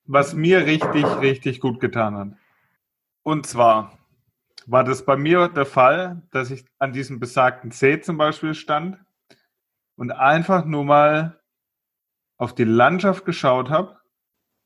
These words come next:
und einfach nur genießen. Nur anschauen und dann, wenn ein Gedanke kommt, den auch ziehen zu lassen. Also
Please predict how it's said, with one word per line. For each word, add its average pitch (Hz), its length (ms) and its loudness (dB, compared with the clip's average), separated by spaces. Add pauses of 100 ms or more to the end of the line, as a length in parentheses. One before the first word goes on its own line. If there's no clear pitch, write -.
(140)
und 120 200 -6
einfach 147 560 2
nur 135 440 -4
genießen. 117 720 -4 (1200)
Nur 156 280 2
anschauen 170 640 2 (380)
und 160 200 2
dann, 190 220 4
wenn 175 140 4
ein 135 40 -2
Gedanke 143 420 0
kommt, 160 480 -2 (1900)
den 147 140 2
auch 151 260 2
ziehen 151 320 -2
zu 135 100 -4
lassen. 110 440 -6
Also 120 320 -8